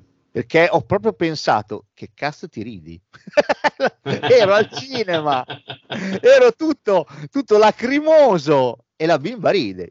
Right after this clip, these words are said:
Speaker 1: "Che cazzo ti ridi?" Perché proprio se lo riguardi è proprio un cambio di espressione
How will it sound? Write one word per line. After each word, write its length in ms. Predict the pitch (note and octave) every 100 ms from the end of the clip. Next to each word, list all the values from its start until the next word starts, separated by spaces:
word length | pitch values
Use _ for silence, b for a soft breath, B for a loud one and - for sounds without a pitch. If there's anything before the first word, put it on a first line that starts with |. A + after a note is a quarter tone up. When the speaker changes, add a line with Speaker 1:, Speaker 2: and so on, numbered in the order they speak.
| _
Speaker 1:
"Che 160 | _ _
cazzo 340 | D#4+ D4+ F#4
ti 140 | D#4+
ridi?" 340 | F4 F3+ - F2+ b b b
Perché 280 | B3 D4+ F4+
proprio 320 | C4 G3 C#3+
se 180 | - D4
lo 120 | C4
riguardi 640 | D3 - A2+ F2 D#2+ F2 A2
è 140 | A#3
proprio 540 | B3+ F4+ D4 F#3 E3+ -
un 180 | G#3+ A#3+ -
cambio 460 | E4+ F4+ E4 G#3
di 160 | D#3 G3+
espressione 1120 | - - G3 F#3+ - B3+ C3+ G2+ F#2+ G2